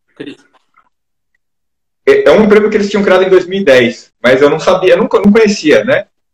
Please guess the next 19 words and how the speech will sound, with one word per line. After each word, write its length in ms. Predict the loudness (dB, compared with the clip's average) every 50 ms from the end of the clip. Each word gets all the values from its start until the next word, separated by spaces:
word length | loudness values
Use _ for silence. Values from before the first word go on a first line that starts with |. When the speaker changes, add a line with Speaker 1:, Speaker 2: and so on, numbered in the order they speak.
| _ _
Speaker 2:
E 520 | -4 -2 0 0 0 0 0 0 0 2 0
eu 80 | 0 0
fui 100 | -2 -4
participar 420 | -4 -4 -4 -4 -4 0 0 2
desse, 600 | 2 0 -2 -2 -4 -2 0 2 2 2 0 0
desse 220 | 0 0 0 2 0
evento 260 | -2 -2 -6 -8 -6
em 40 | _
dois 120 | -6 -4
mil 100 | -4 -6
e 20 |
quatorze, 480 | -2 -2 -2 0 0 0 0 0 -2 -4
que 60 | -4
era 100 | -4 -4
o 40 | -2
quarto 420 | -2 0 0 0 -2 -4 0 2
ano 180 | 2 2 2 0
do 120 | -4 -4
evento. 400 | -4 -4 -4 -4 -6 -6 -6 -8